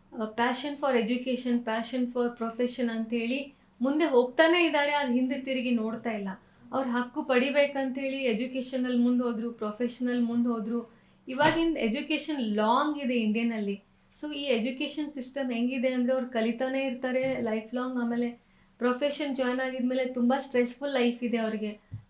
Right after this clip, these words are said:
ವರ್ಕಿಂಗ್ ಅವರ್ಸ್ ಲಾಂಗ್ ಆಗಿದೆ, ಮನೆಗೆ ಬಂದು ಮನೆ ಕೆಲಸ ಮಾಡ್ಬೇಕು, ಹೊರ್ಗಡೆ, ಹೊರ್ಗಡೆ ಕೆಲಸ ಮಾ-, ಮುಗಿಸಿ ಬರೋಷ್ಟೊತ್ತಿಗೆ ಅವ್ರು ತಮ್ಮ ಓನ್, ಆ, ಆರೋಗ್ಯದ ಲಕ್ಷ್ಯ ಕಡಿಮೆ ಆಗ್ತಾ ಇದೆ, ಮಕ್ಕಳ ಮೇಲೆ ಕಾಳಜಿ ಕಡಿಮೆ ಆಗ್ತಾ ಇದೆ, ಹೆಲ್ದಿ ಫುಡ್ ತಿನ್ನೋದನ್ನ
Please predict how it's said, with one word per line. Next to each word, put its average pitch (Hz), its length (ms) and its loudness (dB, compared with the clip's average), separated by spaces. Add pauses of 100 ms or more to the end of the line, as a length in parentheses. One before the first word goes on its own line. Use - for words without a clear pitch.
(160)
ವರ್ಕಿಂಗ್ 240 380 2
ಅವರ್ಸ್ 262 280 0
ಲಾಂಗ್ 226 320 0
ಆಗಿದೆ, 214 380 0
ಮನೆಗೆ 220 480 0
ಬಂದು 240 300 2
ಮನೆ 226 260 0
ಕೆಲಸ 254 340 -2
ಮಾಡ್ಬೇಕು, 226 540 -2
ಹೊರ್ಗಡೆ, 220 420 -2
ಹೊರ್ಗಡೆ 220 440 -2
ಕೆಲಸ 247 320 -2
ಮಾ-, 226 340 -2
ಮುಗಿಸಿ 220 280 -6
ಬರೋಷ್ಟೊತ್ತಿಗೆ 226 680 -2 (540)
ಅವ್ರು 277 200 0
ತಮ್ಮ 294 240 0
ಓನ್, 285 520 2
ಆ, 220 800 -2
ಆರೋಗ್ಯದ 254 480 2
ಲಕ್ಷ್ಯ 240 380 -2 (320)
ಕಡಿಮೆ 240 280 2
ಆಗ್ತಾ 220 300 -4
ಇದೆ, 196 400 -6 (440)
ಮಕ್ಕಳ 247 360 0
ಮೇಲೆ 285 220 2
ಕಾಳಜಿ 247 440 2
ಕಡಿಮೆ 220 360 2
ಆಗ್ತಾ 202 300 -4
ಇದೆ, 208 360 -6 (300)
ಹೆಲ್ದಿ 262 260 0
ಫುಡ್ 285 340 -6
ತಿನ್ನೋದನ್ನ 254 380 0